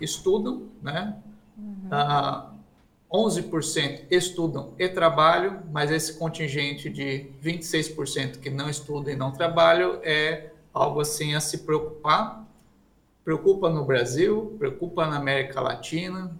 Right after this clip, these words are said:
Speaker 1: alguns países da Europa, né? Que é um
Speaker 2: Uhum.
Speaker 1: percentual bastante elevado, né? Então, vamos, vamos ver como é que a gente trata disso na perspectiva aqui das finanças, já tendo esse número, né? Que mais de um quarto não estuda e não trabalha.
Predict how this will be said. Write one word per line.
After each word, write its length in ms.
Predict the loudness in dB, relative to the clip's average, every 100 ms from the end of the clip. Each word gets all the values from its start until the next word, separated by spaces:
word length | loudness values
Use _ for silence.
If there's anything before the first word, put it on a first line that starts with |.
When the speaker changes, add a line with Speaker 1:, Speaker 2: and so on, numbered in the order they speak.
| -4
Speaker 1:
alguns 580 | -2 0 -2 -4 -6 -10
países 500 | -4 0 0 -2 0
da 100 | 2
Europa, 560 | 4 2 0 -6 -12
né? 240 | -10 -8 -10 -16 -20 -10
Que 60 |
é 40 | -10
um 40 |
Speaker 2:
Uhum. 60 | -6
Speaker 1:
percentual 520 | -4 -4 -4 -4 -2
bastante 420 | -2 -4 -10 -8
elevado, 440 | -8 -8 -8 -14 -16 -14
né? 160 | -12 -14 -20 -20 _ _ _ -2
Então, 440 | 2 2 2 0
vamos, 400 | 0 -2 -4 -4
vamos 320 | -2 -2 -2
ver 180 | 0 0
como 200 | 0 -8
é 40 |
que 100 | -6
a 40 | -6
gente 140 | -8
trata 340 | -2 -2 0 -4
disso 440 | -2 -4 -4 -6
na 100 | -6
perspectiva 720 | -4 -8 -6 -8 -8 -10 -4
aqui 160 | -4 -4
das 240 | -4 -2
finanças, 540 | -2 -2 -2 -2 0 2
já 160 | 2
tendo 260 | 0 -2 0
esse 300 | -2 -2 -4
número, 380 | -2 0 -2 0
né? 320 | 0 -2 -6 -16 -10
Que 100 | -6
mais 300 | -2 0 0
de 60 | -2
um 100 | -4
quarto 600 | 2 2 2 -4 -12 -10
não 200 | -6 -4
estuda 480 | -4 -8 -8 -6 -4
e 60 | -2
não 160 | -4
trabalha. 440 | -6 -8 -10 -12